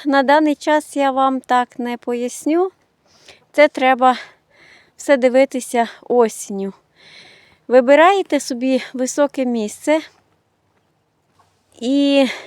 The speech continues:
Кладете собі картопельку, я кладу в сітках, а тоді поверх я сиплю попелом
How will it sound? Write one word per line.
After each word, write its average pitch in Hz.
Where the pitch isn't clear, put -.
Кладете 285
собі 233
картопельку, 294
я 320
кладу 220
в 220
сітках, -
а 285
тоді 277
поверх 262
я 247
сиплю 240
попелом 311